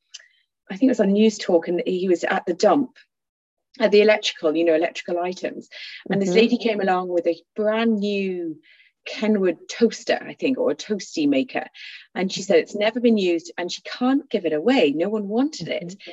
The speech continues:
Speaker 1: So she said,
Speaker 2: Yeah.
Speaker 1: "I'm just sending it to the dump." And I was like, "Oh, that's, that's, that's just a waste and
Speaker 2: Yeah.
Speaker 1: of money." Uh, you know, in my head, I was thinking, "Oh my God,
Speaker 2: Mm-hmm.
Speaker 1: I'll take the toaster." <laughs>
Speaker 2: Yeah, yeah.
Speaker 1: Yeah.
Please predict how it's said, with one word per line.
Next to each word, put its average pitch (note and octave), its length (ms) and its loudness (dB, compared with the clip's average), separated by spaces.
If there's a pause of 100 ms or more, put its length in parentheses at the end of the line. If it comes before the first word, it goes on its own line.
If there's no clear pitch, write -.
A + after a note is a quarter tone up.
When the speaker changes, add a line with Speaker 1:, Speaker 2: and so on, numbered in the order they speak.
(100)
Speaker 1:
So A#3 100 -2
she - 100 -4
said, G#3 160 -4
Speaker 2:
Yeah. G3 60 0
Speaker 1:
"I'm F#3+ 80 -6
just - 320 -20 (320)
sending F#3+ 320 -2
it E3 140 -4
to - 100 -14
the E3+ 100 -6
dump." B3 420 -2 (480)
And C4+ 140 4
I D#4+ 60 4
was D#4+ 160 2
like, A#3 340 0
"Oh, G4+ 400 -4
that's, - 540 -8 (340)
that's, - 380 -20 (180)
that's F#4 140 -6 (440)
just G4 200 -4 (920)
a B3+ 100 4
waste C#4 680 2
and A#3+ 400 4 (120)
Speaker 2:
Yeah. A3 60 2
Speaker 1:
of A3+ 260 -2 (300)
money." A3+ 800 2
Uh, - 100 -6 (140)
you B3+ 80 4
know, B3+ 200 8
in G#3+ 100 0
my A#3+ 160 2
head, C4 200 2
I G3+ 40 0
was G3+ 100 -4
thinking, B3+ 220 -2
"Oh E4+ 40 -6
my G4 140 -10
God, F#4+ 320 -2
Speaker 2:
Mm-hmm. G3 120 -12 (180)
Speaker 1:
I'll G4+ 140 -2
take E4+ 260 -8
the D4+ 100 -6
toaster." C#4 500 0 (500)
<laughs> D#4 160 2
Speaker 2:
Yeah, - 140 -6 (100)
yeah. - 280 -6 (640)
Speaker 1:
Yeah. A3 380 0